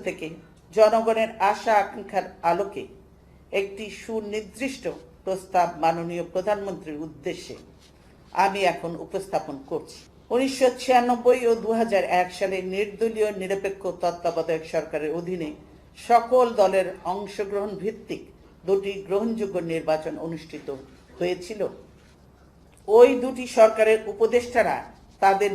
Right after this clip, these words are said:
নিরপেক্ষতার জন্য সকল মহলে প্রশংসিত হয়েছিলেন। ওই দুটি নির্বাচনে একবার আওয়ামী লীগ, একবার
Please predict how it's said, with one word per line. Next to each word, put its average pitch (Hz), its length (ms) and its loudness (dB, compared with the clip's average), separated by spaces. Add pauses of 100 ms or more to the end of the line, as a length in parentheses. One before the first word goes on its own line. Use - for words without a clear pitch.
নিরপেক্ষতার 196 800 0 (120)
জন্য 156 200 -4 (600)
সকল 247 400 4 (200)
মহলে 220 320 0 (580)
প্রশংসিত 220 640 -4 (120)
হয়েছিলেন। 151 480 -10 (380)
ওই 254 220 10 (140)
দুটি 269 220 -2 (120)
নির্বাচনে 233 580 4 (540)
একবার 196 320 2 (120)
আওয়ামী 190 320 -2
লীগ, 240 160 -8 (300)
একবার 160 280 -2